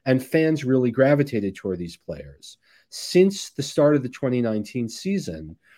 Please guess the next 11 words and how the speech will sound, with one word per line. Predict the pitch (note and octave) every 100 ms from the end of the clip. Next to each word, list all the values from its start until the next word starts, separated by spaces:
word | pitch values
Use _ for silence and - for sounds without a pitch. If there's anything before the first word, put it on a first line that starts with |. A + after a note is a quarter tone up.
| _ -
the |
team | D3 - A3 G3
has | D#3+ C3
really | D3+ E3 D3
been | A#2 A2 G#2+
more | C3 C3+
of | C3+ A#2
a | A#2
U | A#2+ D3+
twenty-three | - D3+ C#3+ C#3 C3 C3+ F3
side, | - - - -